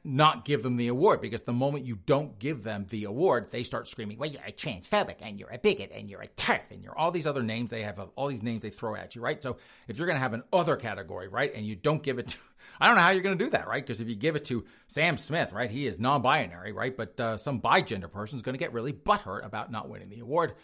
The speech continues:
And so they're gonna start screaming discrimination. They're gonna start screaming, you know, whatever phobia, uh, bigender person would be. <laughs>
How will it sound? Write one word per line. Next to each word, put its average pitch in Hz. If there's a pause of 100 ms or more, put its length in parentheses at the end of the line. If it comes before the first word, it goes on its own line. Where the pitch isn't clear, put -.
(160)
And 107
so 120
they're 107
gonna 147
start 104
screaming 104
discrimination. 101 (160)
They're 208
gonna 131
start -
screaming, 107
you 98
know, 90
whatever 104
phobia, 117 (440)
uh, 101
bigender 131
person 127
would 120
be. 143
<laughs> -